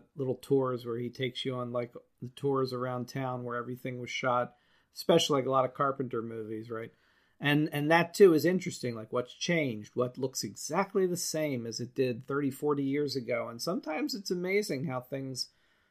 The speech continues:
I mean, like, the church in the fog, for instance, is still the church in the fog. That didn't change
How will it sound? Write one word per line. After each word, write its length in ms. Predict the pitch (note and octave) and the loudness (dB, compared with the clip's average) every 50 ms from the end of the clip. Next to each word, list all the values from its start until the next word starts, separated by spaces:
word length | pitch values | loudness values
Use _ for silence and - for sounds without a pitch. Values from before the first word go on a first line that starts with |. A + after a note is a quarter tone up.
| _ _ - | _ _ 0
I 80 | - D3 | 4 6
mean, 140 | D#3+ E3+ | 8 10
like, 240 | E3 D#3+ C#3+ B2+ - | 10 10 8 6 2
the 60 | C3+ | -6
church 380 | C3+ - - F3+ F3 E3+ - - | -2 2 2 4 4 4 2 0
in 120 | D#3+ C#3+ | 0 0
the 80 | C3+ C3 | 0 -2
fog, 340 | - - F3+ F#3 F#3+ F#3 - | 0 2 4 4 4 4 2
for 100 | - C#3+ | 0 -2
instance, 360 | C3 C3 - - B2+ - - | -2 -2 -4 -8 -8 -6 -4
is 80 | A2+ - | -2 0
still 240 | - - D3 D#3 | 2 6 6 6
the 100 | D#3 D#3 | 6 4
church 380 | - - - D3 D3+ D3 - - | 2 2 2 0 0 0 -2 -4
in 80 | C3+ B2 | -4 -4
the 80 | A#2 | -4
fog. 340 | - - D3 D#3 D#3+ C3+ A2 | -2 4 6 6 6 6 4
That 220 | - B2 D3 - | 4 2 2 2
didn't 300 | - G#2+ G2+ G#2 G2+ - - _ _ _ _ _ - G#3+ G#3 | 0 -6 -6 -6 -10 -12 -16 _ _ _ _ _ -6 -4 -2
change 60 | G3 | 0